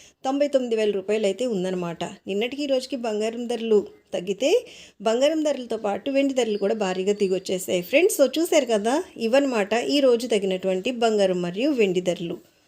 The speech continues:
మరలా మరొక మంచి అప్‌డేట్‌తో మీ ముందుకు వచ్చేస్తాను. So take care. Thank you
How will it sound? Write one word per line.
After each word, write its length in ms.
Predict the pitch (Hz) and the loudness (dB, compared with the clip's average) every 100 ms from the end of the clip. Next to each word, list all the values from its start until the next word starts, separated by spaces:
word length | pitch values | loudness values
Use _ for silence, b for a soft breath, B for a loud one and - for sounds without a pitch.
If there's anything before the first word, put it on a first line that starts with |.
| b b | b b
మరలా 260 | 190 190 247 | -4 -2 0
మరొక 260 | 247 226 208 214 | -2 -2 -2 -4
మంచి 180 | 254 262 | -2 -4
అప్‌డేట్‌తో 360 | 220 220 247 247 | 0 0 0 0
మీ 60 | 214 | 0
ముందుకు 220 | 190 185 190 | -2 -4 -6
వచ్చేస్తాను. 680 | 190 180 - 175 180 202 381 523 B B B - | -4 -6 -6 -6 -4 0 0 0 B B B -6
So 120 | 190 - | -4 0
take 160 | 190 226 | 0 2
care. 120 | 294 285 | 2 2
Thank 160 | 233 | -2
you 40 | 247 | -2